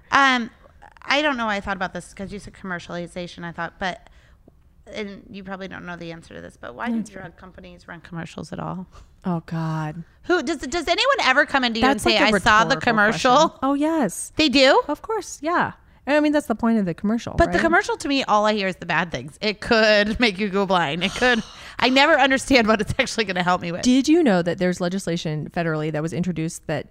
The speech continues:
Speaker 2: would require, um, those pharmaceutical companies to put the price also on the commercial?
Speaker 1: Oh, I did not
Speaker 2: <laughs>
Speaker 1: know
Speaker 2: That
Speaker 1: that.
Speaker 2: would be terrible. It'd be like, "Da, da, da, da, da, you know,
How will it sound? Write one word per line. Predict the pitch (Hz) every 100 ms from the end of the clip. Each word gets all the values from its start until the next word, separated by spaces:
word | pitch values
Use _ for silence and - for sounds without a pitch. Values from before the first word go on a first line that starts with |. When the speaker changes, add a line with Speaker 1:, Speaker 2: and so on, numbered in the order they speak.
| -
Speaker 2:
would | 185 180
require, | 170 - 175 165 170 165
um, | - 160 147 - -
those | 202 180 175 -
pharmaceutical | 165 165 160 165
companies | 175 175 165 -
to |
put | - -
the |
price | - - 160 262 - - _ _ -
also | 185 214 254 247
on | 262
the |
commercial? | 262 269 277 277 302 262
Speaker 1:
Oh, | 247 160
I | 165 427
did | 180
not | 202 -
Speaker 2:
<laughs> |
Speaker 1:
know | 415 494
Speaker 2:
That | -
Speaker 1:
that. | 359 349
Speaker 2:
would | 466
be | 339
terrible. | 381 - 254 349 359 277 262 - - 539 494
It'd | 392
be | 349
like, | 320 311
"Da, | 453
da, | 403
da, | 330
da, | 330
da, | 254 247
you | 247 254 240
know, | 226